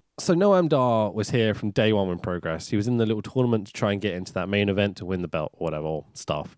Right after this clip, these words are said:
or whatever it was at that time. Um, he's been fairly regularly in Progress up until this point, um, and I think is one of the most charismatic wrestlers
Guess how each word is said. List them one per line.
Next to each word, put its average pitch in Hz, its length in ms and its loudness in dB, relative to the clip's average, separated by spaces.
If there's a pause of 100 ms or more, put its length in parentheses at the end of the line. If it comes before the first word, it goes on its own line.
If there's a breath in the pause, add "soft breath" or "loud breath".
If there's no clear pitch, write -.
or 85 100 -8
whatever 78 240 -6
it - 60 -8
was 78 140 -8
at 73 60 -12
that 73 80 -12
time. 76 220 -10 (560 soft breath)
Um, 104 460 2 (480)
he's 143 260 2
been 156 460 2 (580)
fairly 175 400 4
regularly 123 320 4
in 95 80 -2
Progress 98 300 0
up 98 80 -2
until 92 180 -2
this 87 140 0
point, 104 300 0 (600 soft breath)
um, 117 460 4 (200)
and 127 380 2 (140)
I 117 160 2
think - 480 -4
is 131 180 0
one 135 320 2
of 147 120 2
the 143 60 2
most 131 320 2
charismatic 127 680 2
wrestlers 101 420 0